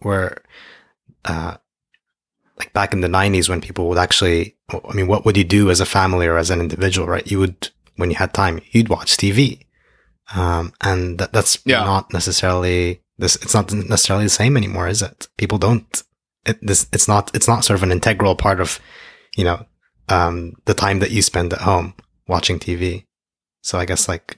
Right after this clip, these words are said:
Speaker 1: and
Speaker 2: Well, and the
Speaker 1: commercial
Speaker 2: scheduling of T V is different
Speaker 1: Yeah,
Speaker 2: too.
Speaker 1: exactly.
Speaker 2: You, everything's on demand
Speaker 1: Yeah.
Speaker 2: now. So before it was, "Hey guys, at eight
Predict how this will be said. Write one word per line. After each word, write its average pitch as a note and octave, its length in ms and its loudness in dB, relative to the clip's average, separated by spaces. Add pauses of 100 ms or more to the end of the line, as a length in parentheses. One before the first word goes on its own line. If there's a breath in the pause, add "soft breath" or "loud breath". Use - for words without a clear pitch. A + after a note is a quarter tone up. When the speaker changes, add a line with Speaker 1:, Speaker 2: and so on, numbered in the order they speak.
Speaker 1:
and A2+ 180 -4
Speaker 2:
Well, C3 100 2
and B2+ 100 2
the B2 40 2
Speaker 1:
commercial C#3 360 2
Speaker 2:
scheduling C3 180 2
of A#2+ 100 -4
T B2 160 0
V A2+ 120 -2
is A2 140 -4
different A2 340 -2
Speaker 1:
Yeah, F#2+ 60 0
Speaker 2:
too. B2 60 0
Speaker 1:
exactly. F#2 420 -2
Speaker 2:
You, C3 240 0
everything's D3 320 2
on B2 180 2
demand A2 320 -2
Speaker 1:
Yeah. G#2 80 2
Speaker 2:
now. - 260 -10 (180)
So A#2 380 -2 (420 soft breath)
before D3 400 4
it A2 60 0
was, A#2 300 2
"Hey C3 140 2
guys, A#2 380 2
at B2 220 0
eight C3 460 0